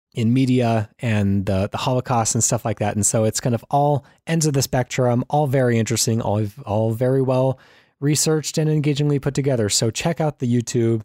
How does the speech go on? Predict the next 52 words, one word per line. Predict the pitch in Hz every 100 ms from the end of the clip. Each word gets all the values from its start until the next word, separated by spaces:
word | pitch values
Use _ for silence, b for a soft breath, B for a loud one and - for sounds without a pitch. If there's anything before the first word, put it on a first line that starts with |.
| b b b
check | - 160 156
out | 143 -
Kane | 143
and | 127 127
Rince, | 123 123
where | 123
you | 120
can | 123 123
also | 117 127
hear | 120 120
him | 135 135 139 -
and, | 123 139 143
uh, | 143 139 139
some | 139 - 139
of | 131
us | 123 -
as | 139
well. | 117 127 -
<laughs> | - _ 190 - 185 185 160 -
And, | 131 135 147 143
um, | 147 147 156 -
every, | 131 143 151 151
uh, | 147 143 147 147 147
yeah, | 165 98 _ -
I | 123
think | - 143 -
your | 139
Twitter | 135 160 151
is | 139
probably | 156 151
a |
good | 151 143
place | 151 147
to | -
connect | 143 147 139
to | -
it | 151
all. | 147 147 135 b b b b _
Um, | 127 123 123 127 131 -
did | 175 180
we, | 208 214 208 - _
did | - 180
we | 170
answer, | 170 160 175
like, | 160 156
why | 196
don't |
you | 202
give, | 190 170
like, | 139
a |
f-, | 135